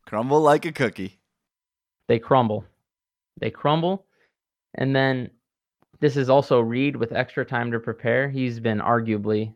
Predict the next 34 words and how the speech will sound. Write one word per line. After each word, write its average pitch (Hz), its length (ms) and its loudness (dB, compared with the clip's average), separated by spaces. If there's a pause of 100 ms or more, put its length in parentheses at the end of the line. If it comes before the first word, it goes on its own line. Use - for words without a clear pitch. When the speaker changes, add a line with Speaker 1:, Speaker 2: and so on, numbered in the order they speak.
(120)
Speaker 2:
the 117 80 -2
best 113 300 0
coach 117 300 2
in 110 80 -2
the 104 80 -2
N 101 180 -4
F - 120 -14
L 120 140 2
this 139 220 -2
year. 151 300 -2 (600)
Um, 113 520 0 (160)
and 127 200 0
then 131 320 2 (720)
on 131 140 -4
top 143 200 -2
of 107 120 2
that, 117 420 2 (360)
the 151 100 -2
Chiefs 233 260 -4
just 277 180 0
match 175 240 2
up 190 160 4
really 151 180 4
well 117 200 4
with 113 140 0
Denver. 107 580 -6
Uh, 110 300 -2 (100)
they, 135 460 4 (840)
you 147 120 0
know, 131 100 6
we 139 140 4
know 151 200 4
that 131 200 0
Denver's 120 500 -2